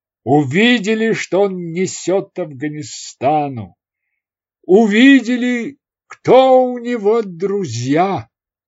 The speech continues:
Может быть, он и одумается.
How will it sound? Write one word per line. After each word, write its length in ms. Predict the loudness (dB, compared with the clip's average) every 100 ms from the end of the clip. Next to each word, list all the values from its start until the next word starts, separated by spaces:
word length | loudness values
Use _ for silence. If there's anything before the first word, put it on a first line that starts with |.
| _ _ _ _ _ _ _ _ _
Может 400 | -4 -2 -2 -2
быть, 240 | -2 -4 -6
он 160 | -6
и 40 | -4
одумается. 1120 | -6 -6 -10 -10 -12 -16 -18 -20 -18 -20